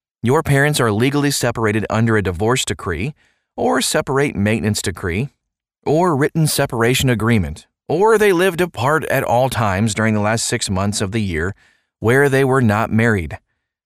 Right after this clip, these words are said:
Two, you received over half your support from your parents. Three,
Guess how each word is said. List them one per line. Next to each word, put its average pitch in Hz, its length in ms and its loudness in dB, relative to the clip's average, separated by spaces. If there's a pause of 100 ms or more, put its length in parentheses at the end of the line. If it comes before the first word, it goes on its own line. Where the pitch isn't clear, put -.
(140)
Two, 131 320 -2 (500)
you 123 160 2
received 143 460 0
over 131 240 2
half 110 320 -2
your 123 100 0
support 107 480 -2
from 98 200 -2
your 92 100 -2
parents. 117 540 -4 (560)
Three, 117 400 -2